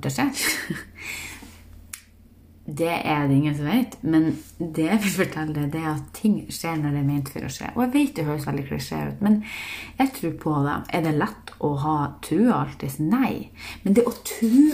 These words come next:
at du fortjener det beste, vite at du fortjener å være lykkelig, at du, at du kan manifestere og få alt du noen gang har drømt om, og ha trua på det virkelig inn i hjertet ditt. Og så ha ro i sjela til å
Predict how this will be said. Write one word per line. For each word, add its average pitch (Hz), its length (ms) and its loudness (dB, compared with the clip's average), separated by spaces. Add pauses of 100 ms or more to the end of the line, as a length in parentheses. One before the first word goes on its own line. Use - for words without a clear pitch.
(180)
at - 240 -10
du 247 140 10 (180)
fortjener 143 460 -2
det 131 100 -2
beste, 135 380 -8 (180)
vite 240 320 2
at 139 80 -8
du 151 80 -4
fortjener 185 720 -4
å 269 60 -2
være 240 160 2
lykkelig, 208 420 -2 (560)
at 139 160 -10
du, 175 80 -2 (320)
at - 160 -8
du 214 160 2
kan 208 160 0
manifestere 151 560 -6
og 139 80 -10
få - 100 -16 (300)
alt - 240 -10
du 160 80 -6
noen 156 160 0
gang 143 160 -2
har 143 140 -8
drømt 160 260 -4
om, 262 120 0 (260)
og 208 160 -4
ha - 180 -12
trua 226 560 0
på - 80 -10
det 147 160 -4
virkelig 233 400 -2
inn 196 160 0
i 165 80 -4
hjertet 165 300 -6
ditt. - 300 -12 (580)
Og 208 80 0
så - 220 -4
ha 185 180 -6
ro 226 220 2
i 143 80 -4
sjela 170 460 -6
til 151 120 -4
å 147 140 -4